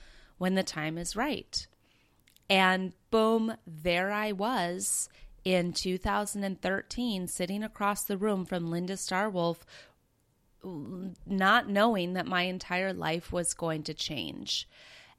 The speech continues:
And I got chills. I cried harder because I knew she was right. I knew, I don't know why I'm here, but this is a divine appointment and I'm here for a reason.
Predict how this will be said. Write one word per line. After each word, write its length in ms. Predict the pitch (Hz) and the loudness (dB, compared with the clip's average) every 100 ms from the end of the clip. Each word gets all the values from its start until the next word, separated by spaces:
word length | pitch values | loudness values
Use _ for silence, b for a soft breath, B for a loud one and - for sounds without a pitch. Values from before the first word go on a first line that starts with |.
| _ | _
And 480 | 196 185 180 185 185 - - | 2 4 2 0 -4 -2 2
I 380 | 180 190 202 196 | 4 4 2 -2
got 440 | 170 165 156 - - | -2 -2 -2 -4 -6
chills. 800 | - 180 208 233 240 240 233 - | 0 2 4 4 2 0 -2 -2
I 180 | 170 170 | 2 0
cried 460 | 165 180 160 156 156 | 0 0 0 0 -4
harder 680 | 170 175 214 226 226 226 - - | 0 2 2 2 0 0 -4 -4
because 460 | 196 - 185 180 - | -4 -2 -2 -2 0
I 200 | 185 185 | 0 0
knew 640 | 180 180 220 214 175 170 180 - - | 0 0 4 4 4 0 -8 -10 -6
she 240 | - 185 | -4 -2
was 240 | 175 165 | -2 0
right. 260 | 190 156 - - | 0 0 -2 -2
I 140 | 185 | 0
knew, 340 | 190 196 185 B B B - 190 _ | 0 -2 -2 B B B -20 -20 _
I 160 | 196 202 | 4 4
don't 160 | 214 | 2
know 140 | 214 196 | 2 0
why 220 | 190 185 | 2 0
I'm 180 | 180 175 | 0 -4
here, 320 | - 190 247 | -2 0 0
but 220 | 262 - | -2 -4
this 180 | 180 - | -4 -6
is 140 | 175 | -4
a 60 | 185 | -4
divine 380 | 170 170 165 170 | -4 -4 -4 -4
appointment 720 | 165 170 165 170 180 185 - | -6 -4 -4 -4 -4 -6 -6
and 160 | 170 165 | -4 -2
I'm 160 | 156 | -4
here 320 | 156 170 165 | -6 -2 -2
for 240 | 156 165 156 | -2 -6 -4
a 120 | 151 | -4
reason. 720 | 139 151 156 151 - - 185 | -6 -8 -6 -8 -8 -10 -12